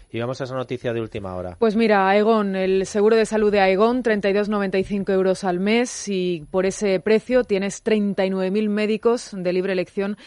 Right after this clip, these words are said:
Speaker 2: en más de mil centros médicos. Para contratar este seguro de salud, Aegon, tienes que llamar al novecientos, uno siete siete, uno siete siete, novecientos,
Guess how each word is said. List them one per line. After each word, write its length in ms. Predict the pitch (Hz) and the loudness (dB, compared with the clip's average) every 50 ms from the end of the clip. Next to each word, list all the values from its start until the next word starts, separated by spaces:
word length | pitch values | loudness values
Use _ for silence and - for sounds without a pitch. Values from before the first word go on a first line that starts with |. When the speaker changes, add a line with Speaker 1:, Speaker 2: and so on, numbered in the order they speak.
| - - - - | -20 -20 -16 -12
Speaker 2:
en 100 | - 175 | -8 -4
más 160 | 180 185 190 | -4 -2 -2
de 80 | 196 190 | -2 -2
mil 160 | 190 185 180 | -2 -2 -2
centros 380 | - 196 185 165 180 180 - | -4 -4 -6 -4 -4 -6 -4
médicos. 340 | 180 170 160 165 - 180 - | -4 -6 -4 -4 -4 -6 -6
Para 160 | - 190 180 | -4 -2 -2
contratar 400 | 175 190 185 - 185 180 175 196 | -2 -2 -2 -2 -2 -2 -2 -2
este 180 | 208 - - 208 | -4 -4 -6 -8
seguro 280 | - 208 190 180 180 180 | -6 -4 -4 -4 -2 -2
de 80 | 165 165 | -2 -4
salud, 300 | - 185 175 190 208 196 - | -4 -2 -2 -2 -2 -2 -2
Aegon, 540 | 196 185 180 175 165 180 208 220 247 277 - - - - - - - - | -4 -2 -2 -2 -2 -2 -2 -2 -2 -4 -8 -12 -18 -20 -20 -20 -8 -4
tienes 200 | 196 190 190 - | -4 -4 -2 -2
que 100 | - 190 | 0 0
llamar 200 | 180 180 190 202 | 0 0 0 0
al 120 | 196 190 | 0 0
novecientos, 680 | 185 175 175 170 - 214 208 208 208 - 226 226 - - - | 0 -2 -2 -2 -2 -2 -2 -2 -2 -2 -4 -4 -6 -6 -4
uno 180 | 214 208 196 180 | -4 -2 -2 -2
siete 240 | - 202 180 180 | -4 -6 -4 -6
siete, 380 | 170 - 208 196 180 - 202 - | -4 -2 -2 -2 -2 -2 -4 -6
uno 220 | - 196 190 180 170 | -6 -6 -8 -6 -6
siete 240 | - 185 165 170 165 | -8 -8 -8 -8 -8
siete, 260 | - 175 160 - 160 | -8 -8 -8 -8 -8
novecientos, 640 | 170 165 170 170 - 202 196 196 190 220 220 - | -6 -4 -4 -4 -2 -2 -2 -2 -2 -4 -4 -4